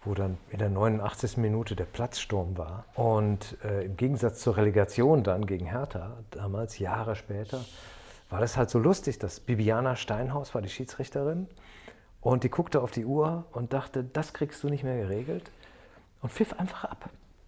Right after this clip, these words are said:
Und es war definitiv, die Regelspielzeit war noch nicht zu Ende. <laughs> Und sie pfiff einfach ab und damit, und Fortuna schwamm wie die Sau. Jeder Angriff von Bremen hätte den Aufstieg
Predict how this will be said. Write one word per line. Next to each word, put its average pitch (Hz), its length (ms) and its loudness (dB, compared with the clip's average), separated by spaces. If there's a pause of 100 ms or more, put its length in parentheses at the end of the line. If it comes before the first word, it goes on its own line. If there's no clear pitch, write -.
(160)
Und 131 140 0
es - 120 -6
war 143 120 2
definitiv, 170 760 4
die 123 180 0
Regelspielzeit 156 1600 2
war 139 100 6
noch 151 140 4
nicht 143 220 0
zu 165 100 4
Ende. 143 380 4 (240)
<laughs> - 200 0
Und 185 80 0
sie 180 100 6
pfiff 185 240 8
einfach 151 300 2
ab - 260 0
und 117 100 0
damit, 113 240 0 (360)
und 131 100 6
Fortuna 143 460 4
schwamm 127 480 6
wie 123 100 4
die 117 140 4
Sau. 98 600 2
Jeder 135 360 4
Angriff 120 260 2
von 113 240 -2
Bremen 107 380 4
hätte 107 240 2
den 104 160 0
Aufstieg - 640 -4